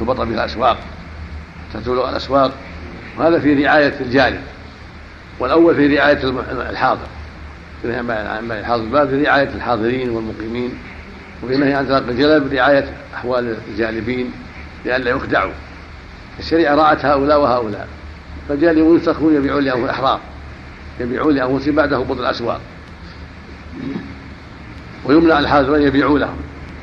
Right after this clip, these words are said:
حتى لا يضروا أهل السوق، فالجالب يبيع ويتصرف حرا ولا يتلقى فيخدع، ولا يبيع له الحاضر فيضر أهل الأسواق ويضر أهل البلد.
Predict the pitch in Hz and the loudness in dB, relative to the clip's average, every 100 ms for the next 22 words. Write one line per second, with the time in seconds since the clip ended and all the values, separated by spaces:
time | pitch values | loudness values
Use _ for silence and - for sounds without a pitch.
0 | - - - - 147 139 135 160 156 143 | -16 -14 -14 -8 -6 -2 4 6 6 6
1 | 131 131 127 - - - - - - 123 | 4 2 0 -6 -8 -10 -10 -12 -4 2
2 | 127 117 139 - - - - - - - | 2 2 -4 -8 -10 -16 -16 -16 -16 -16
3 | - - - 147 139 127 135 120 110 117 | -14 -12 -2 0 0 0 0 -2 -4 -4
4 | 123 135 113 107 107 - 127 127 113 107 | -4 -4 -4 -6 -8 -6 -6 -4 -6 -6
5 | 135 123 139 139 - - - - - - | -6 -2 -2 -2 -8 -16 -16 -16 -12 -6
6 | 127 123 127 139 - 131 117 - - - | -4 -2 -2 -4 -2 0 0 -2 -14 -16
7 | - - - 110 135 117 131 - - - | -18 -18 -8 0 2 2 0 0 -6 -14
8 | - - - - - 139 160 160 143 135 | -16 -18 -18 -18 -6 2 6 8 6 4
9 | 131 131 120 107 117 120 117 113 - - | 0 0 0 0 2 2 2 -2 -8 -14
10 | - 123 123 120 117 113 104 110 - 123 | 0 2 2 0 -2 -6 -6 -8 -2 0
11 | 113 104 113 110 110 104 101 107 | 0 -2 -6 -4 -4 -4 -4 -4